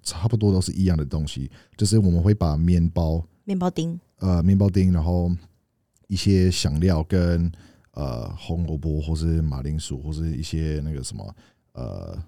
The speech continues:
Speaker 1: 或是 celery？Celery is what？
Speaker 2: 芹菜。
Speaker 1: 芹菜，就是很多菜就是会把，放在火鸡里面，然后我们就会把它跟着烤下去。那另外一个就是你可能是在分开，就是跟它单纯自己煮，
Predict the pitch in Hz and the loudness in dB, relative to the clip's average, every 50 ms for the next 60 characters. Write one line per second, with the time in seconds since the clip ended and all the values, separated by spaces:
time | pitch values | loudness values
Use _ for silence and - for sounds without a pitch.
0 | _ _ _ _ 80 80 - - 80 78 98 127 147 147 - - _ - - 85 | _ _ _ _ -12 -10 -4 -2 0 2 2 2 2 0 -4 -8 _ -12 -10 -8
1 | 85 78 - - 65 - - - 175 180 185 - - 220 - - 101 98 - - | -8 -8 -8 -10 -10 -6 -4 -2 -2 -2 -2 -4 -6 -6 -4 -2 -2 0 0 0
2 | 101 78 69 - - - 107 110 139 139 123 117 - - - _ _ - - 101 | 0 -2 -2 -6 -10 -6 0 2 4 4 4 2 -2 -10 -20 _ _ 0 2 6
3 | 143 170 170 - - - 139 101 87 85 92 98 101 110 101 - 87 76 76 73 | 6 6 4 4 2 2 2 4 4 2 0 0 2 2 2 2 0 -2 -2 -4
4 | - - - - 87 85 98 95 - - 78 78 80 - 90 85 85 80 78 80 | -6 -4 -2 -2 0 2 2 2 2 0 -2 -2 0 0 0 0 2 0 0 -2
5 | 76 - - - _ _ _ _ _ _ - 78 80 82 78 80 78 76 80 82 | -2 -4 -8 -16 _ _ _ _ _ _ -6 -4 -2 -2 -2 -2 0 -2 -2 -2
6 | 82 82 78 90 90 90 82 - 76 67 73 76 82 87 85 - _ _ _ _ | -2 -2 -2 0 0 0 0 -2 -4 -6 -4 -4 -4 -6 -6 -10 _ _ _ _
7 | _ _ _ 127 107 98 85 82 69 - - - - - 78 - 71 71 - - | _ _ _ 2 2 4 4 2 -2 -4 -6 -8 -6 -6 -4 -2 -4 -4 -4 -4
8 | - - - - - - - - - - - 139 143 131 - - 98 95 101 101 | -6 -6 -6 -10 -18 -20 -20 -20 -20 -2 2 2 2 2 2 0 2 2 4 4
9 | 104 104 101 92 82 80 76 71 85 82 - 90 85 82 82 80 - - - 82 | 4 4 4 2 2 0 -2 -4 -4 -2 -2 0 0 0 0 -2 -4 -6 -8 -6
10 | 80 - 90 82 82 78 82 85 90 87 85 - 76 71 67 - 73 73 78 80 | -4 -4 -2 -2 -2 -4 -2 -2 -2 -2 -2 -2 -4 -6 -4 -4 -4 -4 -4 -4
11 | 76 87 85 - 85 78 82 92 - - 90 85 80 76 76 69 69 78 78 73 | -4 -4 -4 -2 -4 -2 -4 -4 -2 0 0 0 0 -2 -4 -6 -6 -8 -8 -10
12 | 67 - - 57 - | -10 -10 -12 -12 -12